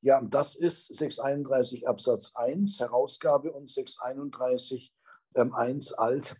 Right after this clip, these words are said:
ist das der Fall, die Gegenseitigkeit von Forderungen. Sechs einunddreißig neu haben wir schon über die Konkurrenzproblematik rausgehauen. Ja, <clears throat> gut, ähm, ähm, ähm, Gegenseitigkeit von Forderungen. Und jetzt brauchen wir eine fällige und durchsetzbare Gegenforderung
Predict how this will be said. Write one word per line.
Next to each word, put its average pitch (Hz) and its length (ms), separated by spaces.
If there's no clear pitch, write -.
ist - 220
das 117 280
der 101 160
Fall, 120 280
die 151 80
Gegenseitigkeit 143 580
von 127 140
Forderungen. 156 760
Sechs 156 240
einunddreißig 151 440
neu 147 140
haben 165 100
wir 160 60
schon 156 140
über 151 100
die 139 100
Konkurrenzproblematik 131 1080
rausgehauen. 131 720
Ja, 135 240
<clears throat> 127 360
gut, - 340
ähm, 160 300
ähm, 165 320
ähm, 156 180
Gegenseitigkeit 139 540
von 123 80
Forderungen. 170 460
Und - 80
jetzt 165 120
brauchen 175 180
wir 165 60
eine 143 100
fällige 208 840
und 156 360
durchsetzbare 170 920
Gegenforderung 123 1120